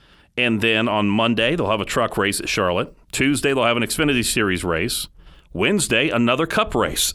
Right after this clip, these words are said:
So they're trying to get the, trying to make up the, what they can on the schedule-wise, but, uh, it's a,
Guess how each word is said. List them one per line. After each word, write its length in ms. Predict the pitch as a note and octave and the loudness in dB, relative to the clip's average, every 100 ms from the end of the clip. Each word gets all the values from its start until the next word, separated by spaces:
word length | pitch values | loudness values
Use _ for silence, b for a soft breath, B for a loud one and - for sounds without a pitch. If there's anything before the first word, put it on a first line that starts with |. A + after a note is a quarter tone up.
| - | -4
So 240 | - C3+ | 0 2
they're 140 | A#2+ B2 | 0 0
trying 240 | D#3 F3 | 0 0
to 60 | C#3 | 0
get 200 | D#3+ - | -2 0
the, 220 | C3+ A#2 | 0 0
trying 220 | D#3 F3+ | 0 0
to 20 | |
make 260 | C#3+ D3 D3 | 2 2 2
up 240 | C#3 - | 0 0
the, 100 | B2 | 0
what 180 | A#2+ A#2+ | 0 0
they 100 | A#2 | -4
can 500 | - B2+ B2 C#3 C3+ D#3+ B B B | -2 0 0 -2 -4 -12 B B B
on 200 | G#2+ A2+ | 0 2
the 60 | G2+ | 0
schedule-wise, 800 | - B2 B2+ B2+ A#2+ B2 C3+ A2 | 0 0 2 2 2 2 0 0
but, 280 | A2 G#2 | -2 0
uh, 320 | A#2 G#2+ G2+ G2 - | 2 4 2 0 -4
it's 180 | A#2 | -2
a, 60 | A2+ | 0